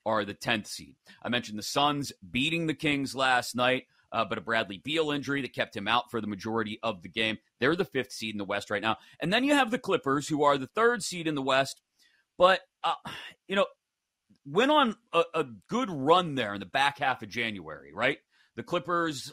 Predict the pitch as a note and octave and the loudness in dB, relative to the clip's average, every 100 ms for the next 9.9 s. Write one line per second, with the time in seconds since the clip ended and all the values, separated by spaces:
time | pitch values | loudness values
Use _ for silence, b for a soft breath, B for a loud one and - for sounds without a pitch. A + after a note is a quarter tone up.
0 | C3 C#3 - C#3 C#3+ A#2+ C3+ B2+ A#2+ B2 | -6 -4 -4 -6 -6 -4 -4 -2 0 2
1 | A2+ G2+ - D3 D3+ C#3+ D3+ C#3+ C3+ C#3 | 0 -2 -2 2 2 0 -2 -4 -4 -4
2 | C#3 B2+ C#3+ C#3+ B2 B2+ A#2+ C3+ C3 C3+ | -6 -6 -6 -6 -4 -6 -4 -4 -4 -4
3 | B2+ A2+ A2+ B2+ A#2+ b b b b G2+ | -4 -4 -2 -2 -2 b b b b 0
4 | B2 C3+ C#3 B2 - C3 C3 C3+ C3 - | 4 4 2 -2 -4 0 2 2 -2 -2
5 | C3+ C3 A#2+ - B2+ C3+ C3+ C3 - _ | -2 -2 -6 -6 0 2 2 0 -6 _
6 | _ _ _ D#3 F3 E3+ - F#3+ G#3+ B3 | _ _ _ 0 0 -2 -8 -4 0 0
7 | C4 G3+ F#3 G3 - - C3 - A2+ A2+ | 0 0 2 0 0 -2 -2 -2 -4 -4
8 | A2+ - A2 A#2 A#2+ A#2 - A2+ C3+ B2 | -4 -4 -4 -2 -2 -2 -10 -10 -8 -4
9 | C3+ - A#2 B2 B2+ E3 B2 A#2+ A2+ | -4 -6 -6 -4 -4 -2 0 0 -4